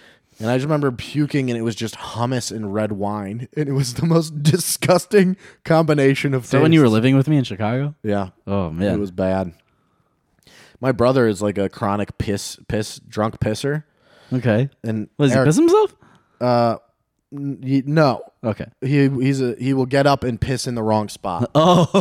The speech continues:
Speaker 2: oh, sure, sure, one of those guys.
Speaker 1: He was with, him and Eric Lepre went to Mexico for D'Onofrio's, uh,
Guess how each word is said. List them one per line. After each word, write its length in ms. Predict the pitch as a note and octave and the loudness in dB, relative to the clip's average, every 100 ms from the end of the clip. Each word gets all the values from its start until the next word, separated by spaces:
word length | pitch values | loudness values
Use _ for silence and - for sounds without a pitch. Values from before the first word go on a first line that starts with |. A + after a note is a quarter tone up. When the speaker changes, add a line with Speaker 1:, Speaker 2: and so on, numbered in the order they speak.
| - | 0
Speaker 2:
oh, 380 | F#3 D3 C3+ B2 | 0 2 4 2
sure, 260 | - C3 | 2 0
sure, 220 | A2 A#2 G#2+ | 0 -2 -2
one 140 | G2+ | -2
of 60 | F#2+ | -2
those 160 | G2 | -4
guys. 240 | F2 E2+ - B2+ | -8 -12 -10 -2
Speaker 1:
He 100 | B2+ | 0
was 120 | C3 | 2
with, 180 | C3 A#2 | 0 -2
him 160 | B2+ | -4
and 100 | C3+ | -2
Eric 200 | A#2+ B2+ | 0 0
Lepre 380 | A#2+ G2 A2+ A2+ | -2 -4 0 0
went 200 | G#2+ G#2 | 0 -4
to 60 | - | -8
Mexico 720 | G2+ F2+ G#2 G#2 A#2 A#2+ A#2+ A2 | -12 -8 -6 -6 -6 -4 -4 -4
for 140 | G#2+ | -8
D'Onofrio's, 720 | G2 G2 G2 G#2 G#2 F#2 - | -6 -6 -4 -4 -4 -8 -14
uh, 420 | G2+ F#2 F2+ - | -10 -8 -8 -12